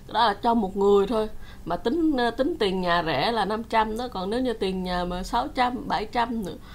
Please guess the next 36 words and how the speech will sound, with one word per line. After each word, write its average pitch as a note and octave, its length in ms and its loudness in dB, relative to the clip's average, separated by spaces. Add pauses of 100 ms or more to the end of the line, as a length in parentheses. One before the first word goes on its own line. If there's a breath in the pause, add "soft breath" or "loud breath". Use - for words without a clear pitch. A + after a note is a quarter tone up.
(200 loud breath)
thì, F#3 260 -4
ờ, F3+ 180 -2
không D4 280 -2
có E4+ 80 -8
cách G4 220 -4
nào F3+ 260 -2
các A3 140 -8
bạn. - 160 -8 (960)
Nên A3+ 320 2
đó A#3+ 140 6
là G3+ 140 4
lý A#3 180 -2
do A3+ 180 -2
tại G#3+ 160 -8
sao G#3+ 240 -4
người, F#3+ 360 -4 (440 loud breath)
người F#3+ 400 -2
ở F#3+ 180 -2
Canada A3 560 2
là G3 180 -2
ít - 160 -4
người F#3+ 180 0
lái A#3+ 140 0
xe A#3+ 220 -2
hơn A3 240 2
là F#3 80 -4
bên G#3 220 -4
Mỹ A3 360 -4
các B3 100 -6
bạn. - 220 -8 (640)
Tại - 120 -8
vì F#3+ 60 -6
nó A#3+ 200 -4
rất F#4+ 200 -8
là B3 100 -2
mắc. C4 180 -2